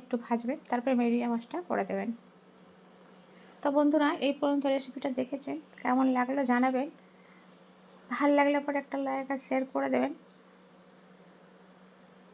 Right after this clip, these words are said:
আপনারাও এমনি করে বানিয়ে খেয়ে দেখতে পারেন, খুব ভালো হয়। আমি ডিমের কুসুমটা দিয়েছি, আপনি পুরো ডিমটাও ভেঙে দিতে পারেন হাত দিয়ে,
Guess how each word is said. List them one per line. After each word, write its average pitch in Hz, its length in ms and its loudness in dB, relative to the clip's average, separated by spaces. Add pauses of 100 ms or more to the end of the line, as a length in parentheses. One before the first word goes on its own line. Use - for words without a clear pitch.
(640)
আপনারাও 262 400 4
এমনি 269 220 4
করে 269 180 0
বানিয়ে 254 320 2
খেয়ে 254 260 0
দেখতে 240 260 -4
পারেন, 254 240 -2
খুব 277 120 -4 (100)
ভালো 254 260 2
হয়। 254 160 0 (1400)
আমি 262 280 4
ডিমের 269 300 2
কুসুমটা 285 460 0
দিয়েছি, 254 260 0 (120)
আপনি 262 220 -2
পুরো 262 160 -2 (120)
ডিমটাও 247 400 0
ভেঙে 247 280 2
দিতে 226 220 -6
পারেন 233 280 -2
হাত 214 120 -6 (100)
দিয়ে, 220 180 -2